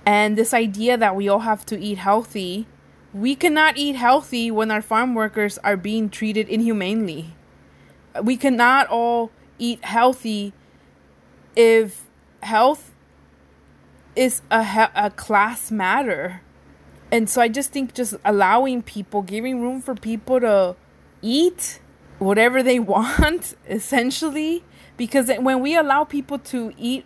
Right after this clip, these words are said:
what they wanna eat and be in their bodies, then what happens is we become more in tune with our bodies. And our bodies already have all the intelligence of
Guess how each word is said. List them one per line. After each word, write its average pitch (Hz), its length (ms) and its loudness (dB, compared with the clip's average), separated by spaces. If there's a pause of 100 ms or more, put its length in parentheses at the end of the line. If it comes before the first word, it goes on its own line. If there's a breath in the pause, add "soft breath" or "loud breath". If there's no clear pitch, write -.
(140)
what 226 180 -4
they 233 60 2
wanna 220 540 0
eat 240 480 -4 (300 loud breath)
and 214 220 0
be 247 200 0
in 254 120 0
their 220 140 0
bodies, 208 800 -2 (480 soft breath)
then 240 300 2 (240)
what 240 240 2
happens 294 440 0
is 233 120 -6
we 240 140 -4
become 254 340 -4
more 269 180 -2
in 247 180 -2
tune 277 440 -2
with 202 140 0
our 180 140 2
bodies. 165 680 -4 (840)
And 240 440 2 (720)
our 254 260 6
bodies 247 720 -2 (120)
already 247 540 0
have 233 260 -4 (140)
all 233 200 0
the 240 160 -4
intelligence 208 1000 0 (400)
of 220 400 2